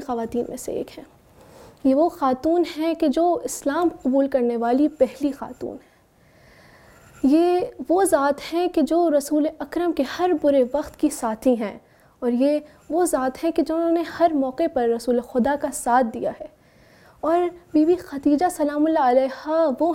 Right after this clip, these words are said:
ہیں کہ جو حضرت فاطمہ زہرا سلام اللہ علیہا سیدۃ النساء العالمین کی ماں ہیں۔ ناظرین محترم، آج ہم اپنے پروگرام میں حضرت خدیجہ سلام اللہ علیہا کی زندگی پر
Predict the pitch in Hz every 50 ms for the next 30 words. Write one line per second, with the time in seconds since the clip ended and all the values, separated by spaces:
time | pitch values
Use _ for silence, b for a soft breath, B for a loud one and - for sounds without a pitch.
0 | 302 302 294 226 226 - B B B B B 311 285 - 339 330 294 - - 262
1 | 277 285 262 294 285 - 277 262 254 - 277 285 285 277 277 262 262 262 240 -
2 | 254 262 254 247 - 254 240 240 240 240 247 240 240 240 - 240 233 240 247 233
3 | - 254 220 - B B B B B B B - 320 330 294 349 339 339 320 320
4 | 311 302 285 269 269 269 269 247 240 247 262 - 240 240 233 240 233 247 247 269
5 | 311 339 339 302 - 254 233 214 208 220 233 202 254 - - _ _ b b b
6 | b b b b b b b - 254 233 240 269 294 302 311 320 302 - - 330
7 | 330 339 339 - 247 277 330 359 349 - - 330 320 311 320 269 254 262 262 240
8 | 214 240 247 247 233 214 220 - 220 - - 233 220 220 254 240 - 262 240 226
9 | 247 262 269 269 269 254 233 226 226 233 233 233 233 226 226 220 240 262 - 320
10 | 330 330 320 277 294 285 277 302 285 311 320 320 330 330